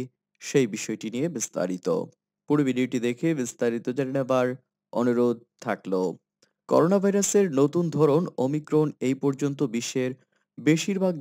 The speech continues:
দেশেই ছড়িয়েছে। তবে সৌদি আরবে ওমিক্রন শনাক্ত হবার আগেই আফ্রিকার আঠারোটির মতো দেশের উপর সাময়িক ভ্রমণ নিষেধাজ্ঞা দিয়েছিল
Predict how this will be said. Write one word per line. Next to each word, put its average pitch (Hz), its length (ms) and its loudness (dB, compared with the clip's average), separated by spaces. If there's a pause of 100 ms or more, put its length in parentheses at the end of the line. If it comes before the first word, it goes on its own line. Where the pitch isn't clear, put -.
দেশেই 151 300 -2
ছড়িয়েছে। 104 560 -2 (540)
তবে 113 220 4 (460)
সৌদি 123 340 0
আরবে 120 280 4 (160)
ওমিক্রন 139 440 -2
শনাক্ত 151 440 -4
হবার 151 320 0 (160)
আগেই 127 400 -2 (460)
আফ্রিকার 180 500 2 (240)
আঠারোটির 196 500 2
মতো 196 240 0
দেশের 143 360 0
উপর 170 260 2
সাময়িক 156 520 -2
ভ্রমণ 127 340 2
নিষেধাজ্ঞা 143 460 -2
দিয়েছিল 139 380 -2